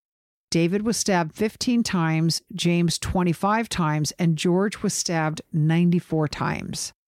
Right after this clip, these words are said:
Around seven thirty P M that night, after killing the three young men, Elliot went to Starbucks for a triple vanilla latte before returning to his apartment. A couple hours later, he emailed his manifesto to his parents,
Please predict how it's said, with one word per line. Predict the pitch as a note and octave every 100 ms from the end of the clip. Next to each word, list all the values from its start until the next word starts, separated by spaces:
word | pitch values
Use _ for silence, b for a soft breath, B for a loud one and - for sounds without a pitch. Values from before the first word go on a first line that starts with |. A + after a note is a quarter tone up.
| _ _ _
Around | F3 F3+ F3
seven | E3 - D#3+ G3
thirty | A3+ A3+ A3+
P | -
M | A3+ A3+
that | C4
night, | - D3+ C#3+ - _ _
after | F#3 G3+ B3+
killing | - A3+ A3+
the | G#3
three | - F3+ F3+
young | G3 A3+
men, | E3+ D#3 D#3+ -
Elliot | F3+ G3+ A3 -
went | F#3 F3+
to | F#3
Starbucks | - - - F3+ B3 A3+ E3+ E3+ - - - _ _
for | - G3+
a | F#3+
triple | E3+ - G#3 - G#3+ F#3+
vanilla | F3+ F3 E3 D#3
latte | E3 F#3+ A#3 F#3+ E3
before | E3 - E3+
returning | D#3 - C4 C#4 F3+
to | D#3+
his | C3+
apartment. | - C#3 - C3+ - _ _ _ _ -
A |
couple | - D#3+ D3+ G3+
hours | A#3 C4+ C4
later, | A3+ F#3+ F#3+ A3 - _ _
he | - G3+ -
emailed | A3 B3+ C#4 C#4+ D4 A#3
his | G#3 D#3+
manifesto | E3 E3+ G3 B3 - F#3+ F3+ G3+ F3+
to | - F#3+
his | D#3 D#3+ -
parents, | - D#3 D3+ G3 C4 -